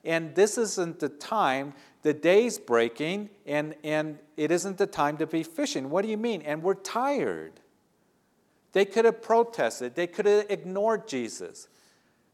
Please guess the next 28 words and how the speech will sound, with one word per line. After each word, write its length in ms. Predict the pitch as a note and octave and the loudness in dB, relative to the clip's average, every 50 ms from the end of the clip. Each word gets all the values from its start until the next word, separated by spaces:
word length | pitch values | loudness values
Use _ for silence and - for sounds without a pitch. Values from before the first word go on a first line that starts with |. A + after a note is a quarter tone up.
| _ - | _ 2
They 160 | F3+ F#3+ G3 | 2 2 2
could 160 | F#3 G#3 G3 | 4 2 2
have 120 | G3 F3 - | 2 2 0
said, 340 | - G3 G3 F#3 D#3+ D3+ - - _ - | 0 2 0 0 0 -6 -16 -16 _ -2
"You 120 | F3+ G#3+ | 0 2
don't 160 | A#3+ A#3+ A#3 | 2 2 4
know 120 | A3 A3 G#3+ | 4 4 6
what 180 | A3 A3 G#3+ | 6 6 6
you're 120 | G#3 G#3 G3+ | 6 4 4
talking 480 | G3+ - - G#3+ A3 G#3+ A3 - D#3 | 4 2 0 2 2 0 -2 -6 -6
about." 560 | C3 A#2+ A2 A2 G2 F2 - - - _ _ _ _ _ _ _ _ _ _ _ _ _ _ _ _ _ _ _ _ _ _ _ _ _ _ _ _ _ _ _ _ _ _ - | -6 -6 -8 -12 -14 -16 -18 -20 -20 _ _ _ _ _ _ _ _ _ _ _ _ _ _ _ _ _ _ _ _ _ _ _ _ _ _ _ _ _ _ _ _ _ _ 2
But 140 | D3+ D#3+ D#3+ | 4 4 4
we 220 | E3+ F#3+ G#3+ A#3+ | 4 2 -2 -2
need 300 | A#3 A3+ A3+ A3 G#3+ A3 | -2 0 0 -2 -2 -4
to 100 | - G3 | -4 -2
remember 880 | F3+ F3 F3 E3+ E3+ F3+ F#3 F#3 F3+ D3 A#2+ G#2 F#2+ E2+ E2 E2+ E2+ - _ _ _ _ _ _ _ _ _ _ _ _ _ _ - | 0 0 0 0 0 -2 -2 -2 -2 -2 -2 -2 -2 -2 -6 -10 -14 -20 _ _ _ _ _ _ _ _ _ _ _ _ _ _ -10
this. 480 | A2+ A#2 A#2+ A2 G#2 F#2+ - - - - _ - _ _ _ _ _ _ - | -2 2 2 2 2 0 -4 -8 -12 -14 _ -20 _ _ _ _ _ _ 0
The 120 | D3+ C#3+ | 0 0
thing 400 | D3 - - G3+ A3 B3 B3+ B3+ | 0 -2 -2 -2 -2 0 -2 -2
in 140 | A#3 G3 F3 | -2 -2 -2
life 680 | D#3+ D#3 C#3+ C3 G#2 F#2 F2 - - - - - - _ _ _ _ _ _ B2 | -2 0 0 0 0 -2 -6 -10 -18 -20 -20 -20 -20 _ _ _ _ _ _ 0
that 240 | B2+ D3 D3 D3 D3 | 2 4 4 4 2
you 160 | D3+ F#3+ A3 A#3 | 0 -2 -2 2
know 220 | A3 G#3+ G3+ F#3 | 4 6 6 6
better 360 | D#3+ - E3 D#3 D3 D3+ D3+ | 4 4 4 4 6 4 4
than 220 | D3+ D3 C#3 C3 C#3 | 2 0 -2 -2 -4
anyone 520 | C#3+ D3+ G3 A3+ B3 A#3+ A#3 A#3 A3 G3+ | -6 -4 -2 0 0 2 4 4 4 4
else, 520 | F#3+ D#3+ A#2 F#2+ E2 - - - - - | 2 2 2 0 -4 -8 -12 -14 -14 -16